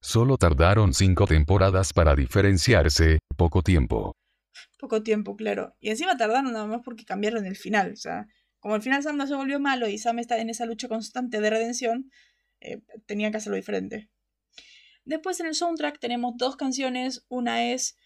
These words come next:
Speaker 2: cuando está en el bar, este iconi-, esta magnífica escena del,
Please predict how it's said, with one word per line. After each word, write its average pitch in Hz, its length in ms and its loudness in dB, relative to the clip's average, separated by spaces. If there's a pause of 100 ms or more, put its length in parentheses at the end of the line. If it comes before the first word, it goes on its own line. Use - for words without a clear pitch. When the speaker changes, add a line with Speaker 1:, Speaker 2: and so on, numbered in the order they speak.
(300)
Speaker 2:
cuando 208 220 -6
está 226 140 -2
en 233 60 0
el 226 120 4
bar, 240 420 -2
este 220 340 -4
iconi-, 214 460 -2
esta 220 200 -4
magnífica 214 500 -2
escena 226 320 2
del, 202 340 0